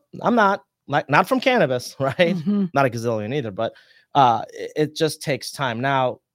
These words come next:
Speaker 1: marijuana, finally, when it's become rec, it is starting to pay out. And there's a lot of dispensaries that are doing well, but then we still have a handful of dispensaries. I don't know what they do with their money.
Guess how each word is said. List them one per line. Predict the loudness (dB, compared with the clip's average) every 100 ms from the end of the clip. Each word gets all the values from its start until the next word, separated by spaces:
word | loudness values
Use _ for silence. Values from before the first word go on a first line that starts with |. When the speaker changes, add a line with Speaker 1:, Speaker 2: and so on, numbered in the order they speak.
| _ _ _ _ _ -6
Speaker 1:
marijuana, | -2 0 2 0 -2
finally, | -4 -6 -4 -6
when | -6
it's | -8
become | -12 -12 -10 -6
rec, | -6 -6
it | -8 -8
is | -8
starting | -6 -6 -6 -8
to |
pay | -10 -8 -6
out. | -6 -8
And | -8 -4
there's | -2 2
a |
lot | 4 4
of | 2
dispensaries | -2 -6 -6 -6 -6 -4 -4 -6 -10 _ _ _ _ _
that | 2 2
are | 2
doing | -2 -4 -4 -2
well, | -2 -2
but | -4 -4
then | -2 -2
we | -4
still | -6 -4 -2
have | 0 2 0 -2
a | -6
handful | -4 -4 -4 -6 -8
of | -6
dispensaries. | -8 -6 -8 -6 -4 -4 -2 0
I | 2
don't | 4
know | 4 4
what | 2
they | -2 0
do | 0
with | 0 -2
their | -2
money. | -2 -2 -4